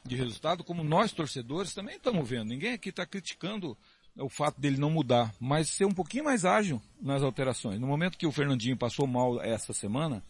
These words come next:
com essa virose que tá assolando a cidade, é, eu fui ao banco agora há pouco, passei pelo Fernandinho antes do, do, do segundo tempo,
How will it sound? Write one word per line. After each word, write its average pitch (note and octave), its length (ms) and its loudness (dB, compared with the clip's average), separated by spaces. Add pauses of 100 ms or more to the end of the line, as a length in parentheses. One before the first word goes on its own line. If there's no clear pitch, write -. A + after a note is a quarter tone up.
(400)
com B2+ 160 2
essa B2+ 200 2
virose A#2+ 520 4
que G2 100 -4
tá A#2 180 0
assolando A#2 540 2
a G#2 60 2
cidade, C#3 500 0 (640)
é, C#3 300 2
eu E3 80 2
fui F3+ 160 2
ao F#3+ 100 6
banco D#3 300 4
agora C3 220 2
há - 20 -2
pouco, C#3+ 320 -2
passei C3+ 260 0
pelo B2+ 200 -2
Fernandinho B2+ 540 -2
antes A#2+ 180 -2
do, A2 340 -4
do, G#2+ 220 -4
do G2 120 -8
segundo A#2 360 -2
tempo, - 260 -6